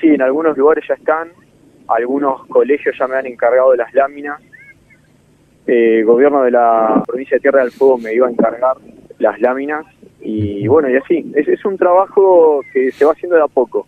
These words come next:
Speaker 2: ¿Y el resto de las fuerzas? Por ahí veíamos que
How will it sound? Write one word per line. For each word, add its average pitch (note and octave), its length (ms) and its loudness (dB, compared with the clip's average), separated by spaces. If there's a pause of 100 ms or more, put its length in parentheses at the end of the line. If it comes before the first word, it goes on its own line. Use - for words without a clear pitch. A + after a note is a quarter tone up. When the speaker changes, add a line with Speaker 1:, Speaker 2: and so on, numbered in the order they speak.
(540)
Speaker 2:
¿Y A2 140 2
el G2+ 100 0
resto B2 280 0
de A2+ 80 2
las G#2+ 120 2
fuerzas? C#3+ 640 0
Por G#2 140 -4
ahí B2 220 2 (180)
veíamos A#2+ 440 4
que G2+ 560 0